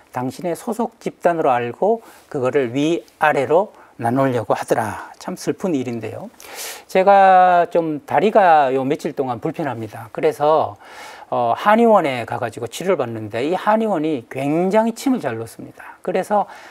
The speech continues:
사람들이 정말 바글바글 문전성시해요. 문전성시인데 오늘 아침에 한 분이 이렇게 얘기를 하더라고요.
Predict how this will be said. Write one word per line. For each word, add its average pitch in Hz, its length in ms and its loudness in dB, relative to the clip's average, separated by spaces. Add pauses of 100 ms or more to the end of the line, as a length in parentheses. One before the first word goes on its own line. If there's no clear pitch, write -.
사람들이 196 520 0
정말 156 340 -4
바글바글 - 560 -8
문전성시해요. 139 800 -4 (460)
문전성시인데 160 920 0 (280)
오늘 220 220 4
아침에 110 580 -10 (760)
한 - 300 -2
분이 170 220 -2
이렇게 196 320 -2
얘기를 123 240 -4
하더라고요. 127 540 -14